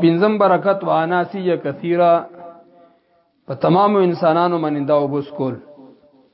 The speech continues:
بیا ورپسې آیت نمبر پچاس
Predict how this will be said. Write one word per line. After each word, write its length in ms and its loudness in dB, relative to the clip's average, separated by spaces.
بیا 240 2
ورپسې 440 2
آیت 260 2
نمبر 300 -4
پچاس 440 -4